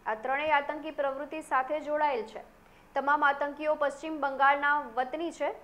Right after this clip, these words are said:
આ લોકોનો અસલી નામની તપાસ કરવામાં આવી રહી છે. Telegram સહિતની એપનો તેઓ ઉપયોગ કરતા હતા, તેમજ આતંકીઓ ઓટોમેટિક હથિયાર ચલાવવાની ટ્રેનિંગ મેળવી હતી.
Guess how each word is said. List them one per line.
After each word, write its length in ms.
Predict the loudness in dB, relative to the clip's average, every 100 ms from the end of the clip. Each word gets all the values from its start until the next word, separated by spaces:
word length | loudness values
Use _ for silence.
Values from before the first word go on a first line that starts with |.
| -20 -20 _ -20 _ -20 -20 -20 -20 -20 -20 0
આ 280 | 6 8 8
લોકોનો 480 | 6 2 0 0 0
અસલી 540 | 0 -4 -6 -2 -2
નામની 360 | 4 4 4 -2
તપાસ 340 | -2 6 4 4
કરવામાં 380 | 0 4 6 6
આવી 140 | 4 2
રહી 180 | 0
છે. 140 | -2 -12 -16 -20 -2
Telegram 500 | 0 2 4 2 2
સહિતની 800 | 0 0 -2 -12 -20 -12 -12 -6
એપનો 420 | 0 0 0 -4 -2
તેઓ 240 | 0 -2
ઉપયોગ 300 | 0 -2 0
કરતા 280 | -2 0 -2
હતા, 280 | 0 -2 -2 -4 -20 -14 -6
તેમજ 260 | -2 6
આતંકીઓ 560 | 8 8 4 -2 0 4
ઓટોમેટિક 680 | 4 4 0 0 -2 -6 -6
હથિયાર 360 | -6 0 0
ચલાવવાની 520 | 2 2 4 4 0 -2
ટ્રેનિંગ 360 | -2 -2 -4
મેળવી 300 | -2 -2 -2
હતી. 240 | -8 -12